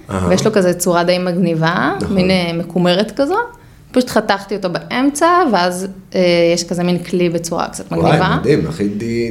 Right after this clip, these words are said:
Speaker 1: די איי וואי.
Speaker 2: כן. אז, אה, סתם, אז חיפשתי כל מיני בקבוקים בבית, יש להם כזה צורה מגניבה, או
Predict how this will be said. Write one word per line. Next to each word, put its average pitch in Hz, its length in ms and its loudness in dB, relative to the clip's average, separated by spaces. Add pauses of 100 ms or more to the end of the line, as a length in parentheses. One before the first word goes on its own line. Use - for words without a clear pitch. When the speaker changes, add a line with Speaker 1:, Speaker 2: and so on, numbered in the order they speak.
Speaker 1:
די 110 120 0
איי 113 80 2
וואי. 110 280 0 (320)
Speaker 2:
כן. 196 560 0 (520)
אז, 170 240 0
אה, 170 480 4
סתם, 370 300 0
אז - 80 0
חיפשתי 226 420 -2
כל 214 140 2
מיני 214 200 4
בקבוקים 175 460 2
בבית, 180 420 2
יש 175 180 -6
להם 185 160 -6
כזה - 160 -12
צורה - 320 -2
מגניבה, 269 680 6
או 165 380 0